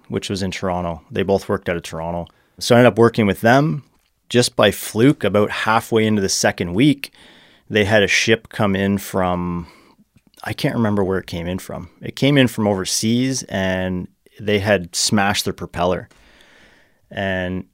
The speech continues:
he's like, "It's up to you." He goes, "You don't have to do this."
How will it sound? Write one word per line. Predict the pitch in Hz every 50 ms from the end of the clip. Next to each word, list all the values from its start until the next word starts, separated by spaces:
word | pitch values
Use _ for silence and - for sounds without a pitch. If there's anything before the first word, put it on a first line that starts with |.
| _ _ - _ -
he's | 139 123 110 110
like, | 104 101 - 110
"It's | 90 -
up | 147 139 -
to | - - 120
you." | 120 120 120 120 113 104 - _ _ _ _ _
He | - 117
goes, | 113 107 98 104
"You | 110
don't | 117 110
have | 110 117 110 104
to | - 107
do | 95 98 98
this." | 98 101 98 - - -